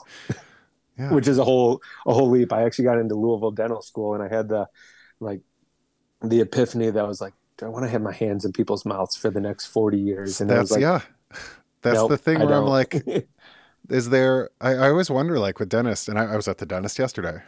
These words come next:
Speaker 1: uh, <laughs> but it's like, yeah, why, why do you choose a career where, I mean, you must like something about that. Like, I guess I get it
Speaker 2: <laughs>
Speaker 1: if someone was like, "Oh, people's smiles, like, their mouths, I notice their teeth first." Like, that's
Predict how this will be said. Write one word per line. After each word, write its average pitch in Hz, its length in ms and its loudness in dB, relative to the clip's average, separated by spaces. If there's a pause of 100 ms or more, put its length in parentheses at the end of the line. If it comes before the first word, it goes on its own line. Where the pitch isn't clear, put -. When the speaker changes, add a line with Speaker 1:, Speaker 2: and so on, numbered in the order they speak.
(160)
Speaker 1:
uh, 87 260 -10 (260)
<laughs> - 240 -20
but 127 340 -4
it's - 220 -4 (640)
like, 135 220 0
yeah, 147 260 2 (120)
why, 123 800 0 (380)
why 120 260 -4
do 127 80 -4
you 123 80 -4
choose 120 300 -6
a 117 40 -8
career 131 380 -6
where, 113 320 -2
I 117 60 -6
mean, 117 160 -2
you 120 80 0
must 135 260 -4
like 123 380 -8 (160)
something 135 460 -4
about 90 300 -8
that. 92 280 -12
Like, 104 280 -6 (600)
I 113 80 -4
guess 139 240 4
I 131 80 2
get 123 240 4
it 120 180 2 (180)
Speaker 2:
<laughs> - 140 -20
Speaker 1:
if 117 140 -4
someone 117 240 -2
was 104 120 -4
like, 104 240 -2 (640)
"Oh, 107 320 -2 (180)
people's 123 340 0
smiles, 113 640 2
like, 107 160 0
their 107 120 -2
mouths, 101 460 0
I 101 80 -2
notice 101 280 -2
their 90 120 -12
teeth 117 300 -4
first." 110 440 -2
Like, - 160 -8
that's - 300 -2